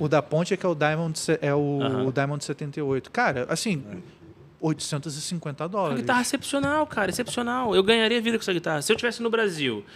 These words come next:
Speaker 2: e não quisesse tirar as minhas joias de casa, vou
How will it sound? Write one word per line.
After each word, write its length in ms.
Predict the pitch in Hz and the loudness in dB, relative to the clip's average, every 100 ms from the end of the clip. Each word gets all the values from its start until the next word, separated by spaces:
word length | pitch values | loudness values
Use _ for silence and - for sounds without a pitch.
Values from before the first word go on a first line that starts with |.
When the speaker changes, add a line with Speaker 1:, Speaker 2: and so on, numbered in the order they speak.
| - - | -20 -8
Speaker 2:
e 60 | 139 | 0
não 120 | 151 | 0
quisesse 240 | 156 147 | 2 -2
tirar 260 | - 147 135 | 0 2 4
as 100 | 120 | 2
minhas 260 | 123 120 110 | 0 0 2
joias 280 | 113 101 98 | 0 0 -4
de 80 | |
casa, 440 | - 160 123 101 92 - - _ _ _ _ _ 165 | 4 6 6 4 -8 -18 -20 _ _ _ _ _ -2
vou 220 | 202 | -2